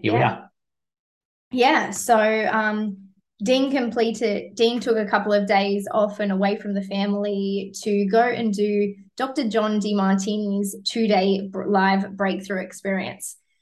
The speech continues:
Speaker 2: So would you like to share with, with the audience here what exactly, uh, the breakthrough experience is?
Speaker 1: Uh, so it's a course, it's actually the first course of many that he does, but that's the one you have to start with. And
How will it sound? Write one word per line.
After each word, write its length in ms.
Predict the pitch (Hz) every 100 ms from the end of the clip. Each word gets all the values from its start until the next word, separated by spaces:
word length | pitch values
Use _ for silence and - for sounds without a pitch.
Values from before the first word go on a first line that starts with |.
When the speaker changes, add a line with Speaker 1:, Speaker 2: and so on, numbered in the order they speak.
| _
Speaker 2:
So 220 | - - 208 208 208 208 214 214 220 _ -
would 140 | 254
you 60 | 294
like 160 | 330
to 120 | 349 339
share 720 | - 208 208 208 202 190 -
with, 200 | 220 202 -
with 220 | 214 202
the 300 | 196 196 190
audience 400 | 208 226 208 190
here 360 | 196 190 196 -
what 220 | 196 220 202
exactly, 720 | 196 - 196 202 190 196 190 - -
uh, 300 | 202 190 196
the 80 |
breakthrough 500 | 202 196 190 190 196
experience 600 | - - 208 196 190 202 -
is? 440 | 180 381 453 - - -
Speaker 1:
Uh, 380 | 110 107 110 110
so 240 | 110 - 123
it's 140 | 117
a 20 |
course, 560 | 120 - 156 165 - - - -
it's 140 | - 127
actually 460 | - - 190 135 110
the 160 | 120 -
first 380 | 123 117 117
course 440 | - 107 107 - -
of 360 | 104 101 101 98
many 340 | 107 107 104
that 160 | 98 98
he 100 | 101
does, 280 | 95 92 -
but 160 | 98
that's 400 | 104 - - - _
the 120 | 110
one 200 | 101 98
you 80 | 101
have 100 | 98
to 80 | -
start 300 | - 98 -
with. 200 | 98 95
And 360 | 107 98 98